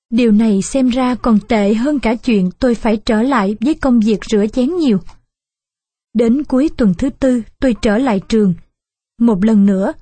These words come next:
tôi đăng ký làm thêm. Thầy phụ trách nhìn tôi như thể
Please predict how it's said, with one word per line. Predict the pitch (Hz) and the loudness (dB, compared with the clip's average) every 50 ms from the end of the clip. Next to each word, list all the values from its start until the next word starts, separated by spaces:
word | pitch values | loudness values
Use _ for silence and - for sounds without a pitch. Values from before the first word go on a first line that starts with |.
| _ _ _ _ - | _ _ _ _ -2
tôi | 254 240 226 226 214 | 0 0 2 2 0
đăng | 190 226 226 220 202 | 0 2 2 0 0
ký | - 226 226 269 330 | 0 0 -2 0 0
làm | 339 277 208 180 | 0 0 0 -2
thêm. | 170 - 214 254 254 247 202 - _ - - _ _ _ _ _ _ _ _ _ _ _ _ _ | -2 -2 -2 0 0 0 -2 -4 _ -20 -20 _ _ _ _ _ _ _ _ _ _ _ _ _
Thầy | - - 240 220 | -6 -2 0 0
phụ | 185 - 214 208 196 | 0 0 0 0 0
trách | - 330 349 - | 0 -2 -2 -2
nhìn | 262 240 233 196 175 170 | 0 2 2 2 0 0
tôi | - 240 240 233 226 226 | 0 0 0 2 2 2
như | 220 240 262 269 | 2 2 0 0
thể | 254 - 247 233 185 180 202 302 | -2 -2 -2 -2 -2 -2 -2 -4